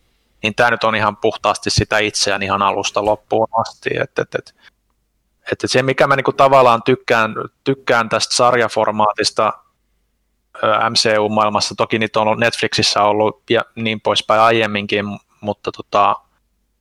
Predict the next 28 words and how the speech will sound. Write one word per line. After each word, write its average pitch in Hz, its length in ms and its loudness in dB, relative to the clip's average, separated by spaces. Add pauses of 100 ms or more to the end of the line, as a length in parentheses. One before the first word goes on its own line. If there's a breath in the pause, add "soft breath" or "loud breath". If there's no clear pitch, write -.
(340)
ne 107 120 -4
nyt 107 160 -4
ei 107 120 2
ole 107 120 2
silleen 104 320 0
enää 104 180 -2
sitä 101 220 -4
virallista 107 460 0
kaanonia, 104 600 2
ne 110 80 0
ei 110 80 0
ehkä 117 200 -4
ihan 123 360 2
niin 127 400 0
kytköksissä 107 720 0
sit 101 180 -6
kuitenkaan 107 680 0
ollut 101 360 0
niihin 101 260 -6
elokuviin, 107 540 -2
niin 98 180 -8
tää 101 180 2
nyt 107 200 -4
on 123 120 2
ihan 110 260 0
puhtaasti 101 600 -2
jatko-osa 98 680 -2
Endgameille. 101 960 -4